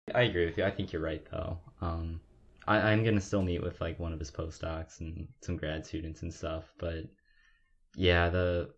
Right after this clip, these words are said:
the biggest factor for me is really just being able to meet one-on-one with whoever it is that I'm working for. Like, I,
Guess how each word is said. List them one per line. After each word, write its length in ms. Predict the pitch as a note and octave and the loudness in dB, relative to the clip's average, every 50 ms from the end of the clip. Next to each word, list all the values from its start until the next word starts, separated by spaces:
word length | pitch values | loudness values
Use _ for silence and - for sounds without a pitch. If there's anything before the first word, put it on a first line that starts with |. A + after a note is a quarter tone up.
| _ _ _ _ _ _ _ _ _ _ _ _ _ _ - - - - - - | _ _ _ _ _ _ _ _ _ _ _ _ _ _ -20 -14 -8 -8 -6 -2
the 140 | F#2+ G2+ G2 | 0 0 2
biggest 380 | F2+ G#2 G#2+ A2 A#2 G#2+ - | 4 4 6 6 4 2 2
factor 320 | - G2+ G2 F#2+ - G2+ F2+ | 2 2 2 2 0 -2 -4
for 160 | - - F2 | -2 -2 -2
me 180 | E2 F2 F2 E2+ | 0 0 0 0
is 240 | D#2+ D#2 - - - | -2 -4 -8 -8 -2
really 240 | F2 F2+ F2 F2 D#2+ | 0 2 2 2 2
just 180 | - F2 - - | 0 -4 -4 -2
being 140 | F2+ F2 | -2 0
able 180 | F2 E2+ E2+ E2 | 0 0 0 -2
to 60 | E2 | -2
meet 220 | D#2+ E2 D#2+ D#2+ - | -4 -4 -4 -4 -4
one-on-one 640 | - E2 D#2+ D#2+ D#2+ D#2+ D#2 D#2 D#2+ D#2+ D#2 D#2 | -4 -4 -4 -4 -4 -4 -4 -4 -4 -6 -6 -6
with 280 | D#2 D#2 D#2 D#2 - - | -8 -8 -8 -10 -10 -12
whoever 400 | - - D#2 D#2+ D#2+ D2+ D#2+ D#2 | -8 -4 -4 -2 -2 -2 -2 -2
it 80 | D2+ D2+ | -2 -4
is 160 | D2 D2 - | -6 -6 -8
that 100 | - D#2 | -8 -6
I'm 140 | D#2 D2+ D2 | -4 -4 -6
working 320 | D2+ D#2 D2+ - D#2 D#2 | -6 -8 -8 -8 -8 -8
for. 240 | - - D#2+ D#2+ E2 | -6 -6 -6 -6 -6
Like, 180 | D2+ D2 - D#2+ | -6 -6 -6 -4
I, 140 | E2 D#2+ | -4 -4